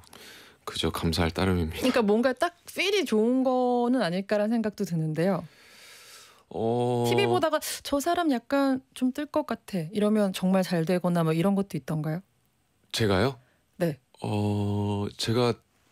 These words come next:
Speaker 1: 그쪽은 아닌 것 같아요. <laughs> 그냥 제 앞가림하기도 사실 쉽지 않은 <laughs> 상황이라서.
Speaker 2: 아,
Speaker 1: <laughs>
Speaker 2: 남들 인생은 남들이 알아서 사는 걸로.
Speaker 1: <laughs> 네.
Speaker 2: 최우식 씨랑 우정 출연한 기생충이 굉장히 화제잖아요.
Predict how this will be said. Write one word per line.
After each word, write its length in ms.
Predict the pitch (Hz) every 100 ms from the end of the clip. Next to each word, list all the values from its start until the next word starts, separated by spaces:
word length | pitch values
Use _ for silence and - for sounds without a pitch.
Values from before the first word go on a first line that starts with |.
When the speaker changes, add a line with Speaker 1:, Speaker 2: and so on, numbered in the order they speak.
| _
Speaker 1:
그쪽은 360 | - 120 139 127
아닌 240 | 90 95
것 80 | 92
같아요. 320 | 82 - 87
<laughs> 580 | 80 - - - - -
그냥 200 | - 107 - - -
제 140 | -
앞가림하기도 680 | 92 90 131 131 123 120 104
사실 300 | 104 110 107
쉽지 260 | - - 123
않은 380 | 92 92 87 85 - - -
<laughs> 300 | - - -
상황이라서. 640 | 104 104 98 90 82 101 101 92
Speaker 2:
아, 240 | 185 180
Speaker 1:
<laughs> 40 | 175
Speaker 2:
남들 460 | 175 202 247 247
인생은 440 | 196 180 190 247 202
남들이 440 | 160 185 160 180
알아서 300 | 165 131 185
사는 220 | 190 190 175
걸로. 420 | 165 156 185 254 -
Speaker 1:
<laughs> 40 |
네. 100 | 95 107 113 120 107 90 - - - - 554 453 392 - - -
Speaker 2:
최우식 460 | 359 392 403 392
씨랑 360 | - 339 311 254
우정 220 | 226 269
출연한 300 | 277 262 233
기생충이 960 | - 226 311 320 285 262 247 233 214 202
굉장히 500 | 196 180 185 180 175
화제잖아요. 1400 | 190 247 254 240 208 175 - 175 170 156 156 175 175 143